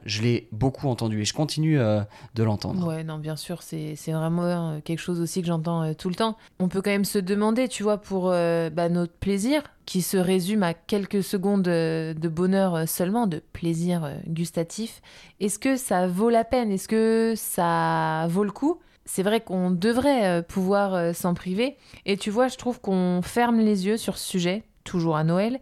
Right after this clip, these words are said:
Speaker 1: Toujours.
Speaker 2: On a l'impression, en fait, que la tradition, elle est plus forte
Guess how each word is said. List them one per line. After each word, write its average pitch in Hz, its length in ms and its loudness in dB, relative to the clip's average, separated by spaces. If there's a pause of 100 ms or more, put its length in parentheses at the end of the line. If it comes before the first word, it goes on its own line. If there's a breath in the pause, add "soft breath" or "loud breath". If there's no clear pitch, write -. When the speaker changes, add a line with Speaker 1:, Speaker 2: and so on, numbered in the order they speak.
(120)
Speaker 1:
Toujours. 110 320 -2 (180)
Speaker 2:
On 208 140 4
a 208 80 4
l'impression, 220 540 0
en 220 40 2
fait, 247 200 0
que 220 100 -2
la 180 140 2
tradition, 185 500 -2
elle 175 80 2
est 165 60 2
plus 226 240 -2
forte - 500 -4